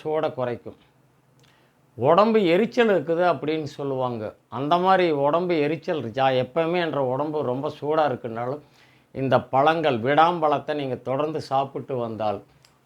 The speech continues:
உடல் வந்து உஷ்ணங்கள் குறைந்து, உடம்பு வந்து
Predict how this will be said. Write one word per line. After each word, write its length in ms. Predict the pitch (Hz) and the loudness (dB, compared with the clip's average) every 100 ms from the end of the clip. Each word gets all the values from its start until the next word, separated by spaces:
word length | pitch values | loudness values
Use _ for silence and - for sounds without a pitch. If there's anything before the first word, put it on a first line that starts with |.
| - | -4
உடல் 380 | 117 139 185 185 | 2 4 4 4
வந்து 580 | 147 127 123 127 - - _ _ _ _ _ _ 127 | 0 0 -2 -2 -4 -12 _ _ _ _ _ _ -8
உஷ்ணங்கள் 680 | 135 - 180 175 160 120 | -8 -4 0 0 2 0
குறைந்து, 640 | - 123 135 123 110 87 - _ _ _ _ _ _ _ _ _ _ _ _ _ _ _ _ | 0 -2 0 -2 -4 -8 -12 _ _ _ _ _ _ _ _ _ _ _ _ _ _ _ _
உடம்பு 540 | - 147 180 196 185 | 0 4 4 4 2
வந்து 300 | 135 147 165 | 2 0 -4